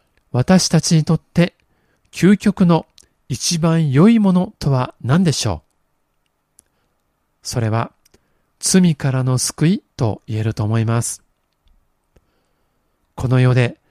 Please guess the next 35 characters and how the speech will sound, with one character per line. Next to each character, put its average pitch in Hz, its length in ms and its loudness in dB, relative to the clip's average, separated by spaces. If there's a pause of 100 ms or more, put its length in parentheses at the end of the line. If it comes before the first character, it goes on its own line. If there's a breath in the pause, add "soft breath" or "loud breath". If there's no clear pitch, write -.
(420)
ど 208 200 4
ん 202 140 2
な 147 100 0
に 120 160 -4
成 131 380 -2
功 135 180 0
し、 - 320 -6 (600)
富 151 360 0
を 143 100 0
築 139 340 -4
き、 - 260 -14 (340)
名 131 260 4
声 143 280 -2
を 139 200 0
得、 147 180 -4 (520)
長 127 320 2
生 208 140 2
き - 160 -6
を 156 100 0
す - 160 -6
る 180 120 -4
こ 185 120 -4
と 185 140 0
よ 180 140 2
り 180 100 2
も、 185 240 0 (680)
は 196 180 2
る 247 140 2
か 190 160 -2
に 180 160 0
価 - 180 -4
値 - 200 -2
が 131 200 0
あ 120 60 -2
り、 127 240 -2